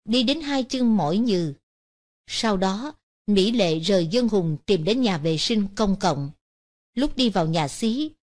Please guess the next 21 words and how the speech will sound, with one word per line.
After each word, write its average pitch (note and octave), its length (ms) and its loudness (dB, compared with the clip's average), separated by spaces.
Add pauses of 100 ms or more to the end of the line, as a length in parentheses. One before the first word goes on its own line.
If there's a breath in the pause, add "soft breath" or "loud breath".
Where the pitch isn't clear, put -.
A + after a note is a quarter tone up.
(180)
nàng G3+ 260 2
bỗng F#3+ 180 2
thấy D#4 180 0
một G#3+ 200 -2
đốm A#3 220 4
sáng D#4 380 -4
màu F3+ 180 2
đỏ D#3+ 300 -2 (220)
nhấp G#3+ 280 0
nháy A3 320 2
xẹt F3+ 360 -2
qua, G3+ 320 -4 (380)
trông G3 240 2
rất C#4+ 240 -2
kỳ F3+ 200 0
quái G#3+ 420 -4
và F3 100 0
đáng F#3 260 -2
sợ. D#3 340 0 (520)
Nàng F#3+ 240 2
nghĩ G3 440 0